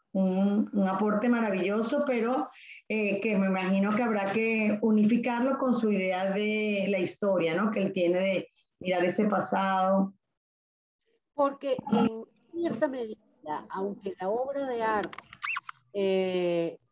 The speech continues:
Speaker 2: atomiza, construye el valor cultural de la obra y la noción de aura,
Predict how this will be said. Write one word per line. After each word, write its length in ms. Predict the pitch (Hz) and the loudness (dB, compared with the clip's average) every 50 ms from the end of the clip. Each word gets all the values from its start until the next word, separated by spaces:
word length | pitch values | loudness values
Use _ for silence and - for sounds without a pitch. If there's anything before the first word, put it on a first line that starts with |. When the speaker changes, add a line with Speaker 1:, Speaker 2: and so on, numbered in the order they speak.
| _ _ _ _ _ - | _ _ _ _ _ -2
Speaker 2:
atomiza, 1200 | 220 226 220 226 - - 233 220 220 226 247 277 285 285 247 - - - - 160 139 117 - - - - - - - - _ _ - 185 - - 240 233 - - | 0 0 0 0 -2 0 0 0 0 -2 -4 -2 -2 -2 -2 -6 -10 -4 -2 -2 -2 -2 -4 -8 -16 -18 -18 -18 -20 -20 _ _ -20 -18 -6 -2 -2 -2 -2 -2
construye 1200 | 226 226 233 226 220 202 - - _ _ - 311 311 320 302 285 233 165 151 147 127 113 104 - _ _ - | -4 -2 -2 -4 -8 -12 -16 -18 _ _ -4 0 2 4 2 2 0 -4 -6 -6 -6 -6 -8 -12 _ _ -6
el 300 | - 196 202 196 190 170 | -4 -2 -2 -2 -4 -6
valor 840 | 156 196 190 175 180 185 185 214 220 233 240 254 262 262 269 262 _ | -6 -4 -2 -2 -2 0 -2 0 2 4 4 4 4 2 0 -4 _
cultural 920 | - 233 220 202 185 196 _ - 202 220 214 214 214 214 214 214 220 214 - - | -10 -8 -8 -8 -8 -10 _ -4 2 2 4 4 4 4 4 2 0 -2 -8 -14
de 240 | 180 165 196 185 | -8 -6 -4 -4
la 180 | 175 175 165 170 | -2 -2 -2 0
obra 680 | 185 208 214 214 208 180 165 151 143 139 131 123 - _ | 2 2 4 4 2 2 0 -4 -4 -6 -8 -8 -10 _
y 220 | - 202 214 214 202 | -14 -10 -8 -8 -6
la 200 | 185 175 147 156 | -6 -6 -6 -6
noción 640 | 160 151 151 147 - - - 220 220 214 226 226 | -6 -8 -8 -12 -14 -10 -6 -6 -4 -4 -6 -6
de 160 | 208 233 226 | -6 -6 -4
aura, 600 | 226 214 208 190 170 165 170 160 151 143 143 143 | -2 -2 0 0 0 0 0 -2 -4 -6 -10 -14